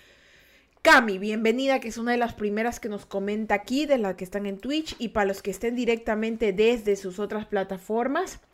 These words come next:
besitos, no sé qué horas sean allá, ni en de dónde me escuchen, pero te voy a dar dos cosas el día de hoy. Uno, una bendición grande, hoy día vas a estar protegido de todo mal, todo te va a salir bien. Ahorita justamente es veintidós con veintidós,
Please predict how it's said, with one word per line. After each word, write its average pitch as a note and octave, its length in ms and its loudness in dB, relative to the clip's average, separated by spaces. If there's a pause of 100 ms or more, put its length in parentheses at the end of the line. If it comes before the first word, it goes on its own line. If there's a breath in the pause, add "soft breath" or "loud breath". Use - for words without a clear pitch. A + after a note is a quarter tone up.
(600)
besitos, G#3+ 640 0
no G#3+ 140 0
sé G#3 200 -6
qué A3 120 -6
horas G3 200 -2
sean G#3 300 -2
allá, G3+ 400 2
ni B3+ 180 -2
en G3+ 120 -2
de F#3 160 2
dónde G#3 300 -2
me G3 100 -4
escuchen, B3 580 -6
pero G#3 220 -4
te F#3+ 140 -6
voy G#3 200 -2
a A#3+ 100 -2
dar A#3 280 -2
dos G3+ 260 -2
cosas G3 420 -6
el E3 140 -6
día E3 160 -6
de D3+ 80 -2
hoy. C#3 240 -2 (360 loud breath)
Uno, F4 400 2
una C4 260 0
bendición G#3+ 500 -2
grande, A3 360 2
hoy C4 40 -2
día G3+ 140 2
vas G#3+ 160 -2
a - 20 -6
estar G#3+ 240 -2
protegido G3 560 -2
de F#3+ 80 -2
todo F3 300 -6
mal, B3+ 360 4 (480 loud breath)
todo A#3 260 0
te G3 100 0
va F#3+ 80 4
a G3 60 0
salir F3+ 360 -2
bien. G#3 420 0
Ahorita G#3+ 300 2
justamente C4+ 540 -2
es A#3 120 -2
veintidós G3+ 520 0
con B3 180 -4
veintidós, F#3+ 640 0